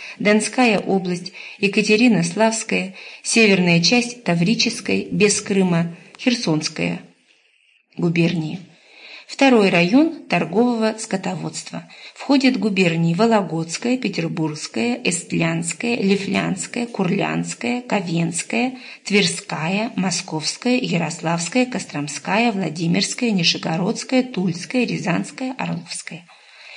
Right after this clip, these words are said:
Третий район торгового льноводства.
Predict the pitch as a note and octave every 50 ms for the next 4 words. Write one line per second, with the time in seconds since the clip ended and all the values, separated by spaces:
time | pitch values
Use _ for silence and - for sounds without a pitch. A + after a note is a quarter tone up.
0 | - - - - - - - - - B3 B3 B3 B3+ B3+ B3+ C4+ C#4 C#4 C#4+ C#4+
1 | D4+ D4+ D4 D4 C#4 B3+ A#3+ - F3 E3+ E3+ E3+ F3 F3 F#3 G#3+ A3+ - - G#3
2 | G#3+ A3+ B3 C4 B3+ A3 G3 F#3+ - - - - E3 - -